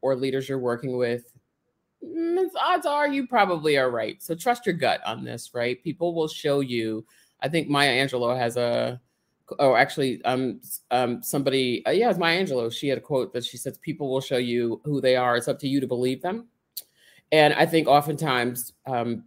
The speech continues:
people exhibit these behaviors, but because you want the best for them, or you want to,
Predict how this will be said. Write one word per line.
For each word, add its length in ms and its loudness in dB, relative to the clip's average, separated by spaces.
people 340 -2
exhibit 440 -2
these 200 -4
behaviors, 680 -2
but 120 0
because 360 -4
you 100 -2
want 340 -2
the 60 -2
best 460 -6
for 140 2
them, 260 4
or 120 0
you 140 2
want 340 2
to, 380 4